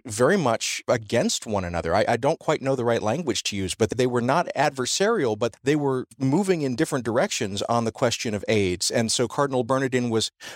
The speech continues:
very, uh, much behind a document that came out from the, the United States Council of Catholic Bishops, the, called The Many Faces of aids.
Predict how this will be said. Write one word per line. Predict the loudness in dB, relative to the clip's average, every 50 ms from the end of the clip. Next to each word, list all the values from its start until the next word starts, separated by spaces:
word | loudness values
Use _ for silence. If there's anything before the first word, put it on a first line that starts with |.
| -8 -6
very, | 0 2 4 4 4 4 2 2 2
uh, | 2 2 2 0 0
much | 0 0 0 0 0 -4 -8 -10 -6
behind | -4 -4 -4 -4 -4 0 0 2 2 2 2 0 -2 -2 0 -2
a | 0
document | 2 0 0 0 0 -2 -2 -2 0 -2 -2 -2
that | -4 -4 -2
came | 0 0 2 4
out | 4 2 2 0
from | 0 0 0 2
the, | 4 4 4 4 2 0 -4 -2 0
the | 0 2 2 0 0 -2
United | 0 2 2 2 2 0
States | 0 -2 -2 -2 -4 -6 -10 _ _
Council | -2 0 0 2 2 2 2 2
of | 2 0 -2 -4 0
Catholic | 0 0 0 0 -2 -2 0
Bishops, | 0 2 2 2 0 0 -4 -10 _ _ -16 -16 -14 -14 -12 -6
the, | 2 4 4 4 4 2 -2
called | -2 0 0 0 2
The | 0
Many | 0 0 -2 -2
Faces | 0 0 0 0 0 -2 -4 -4
of | -2 0
aids. | 0 0 0 0 -2 -2 -4 -6 -8 -8